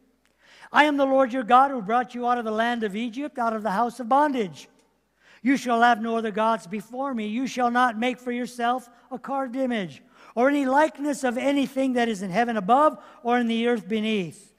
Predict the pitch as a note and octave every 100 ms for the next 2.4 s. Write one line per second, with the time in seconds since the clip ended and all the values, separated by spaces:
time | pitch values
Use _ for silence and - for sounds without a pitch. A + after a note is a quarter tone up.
0 | - G#3 B3+ C4+ C4+ C4 A3 A#3 G#3+ A#3
1 | A#3+ A#3 A3+ C4 C4 B3+ C4+ B3+ C4 C4+
2 | C4+ C4+ -